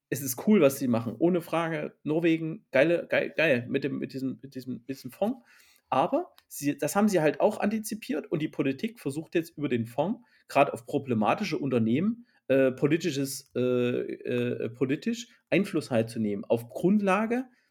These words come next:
äh, der Investitionen als Aktionär in diesem Unternehmen. Ne, weil sie halt auch wissen, dass sie halt langfristig aus diesem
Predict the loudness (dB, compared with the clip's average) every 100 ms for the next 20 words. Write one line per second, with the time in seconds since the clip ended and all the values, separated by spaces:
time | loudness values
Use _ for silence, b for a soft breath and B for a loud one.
0 | b _ 4 6 4 4 4 4 2 -2
1 | -6 -6 0 4 4 4 2 -2 -2 -6
2 | -4 -2 0 0 -2 0 2 2 -2 -2
3 | -2 0 2 2 -2 -6 _ _ _ 0
4 | 4 4 4 2 4 4 4 0 0 0
5 | -2 -4 b -6 -4 0 2 4 4 2
6 | 0 0 0 -6 -2 2 2 0 -6 -2
7 | -4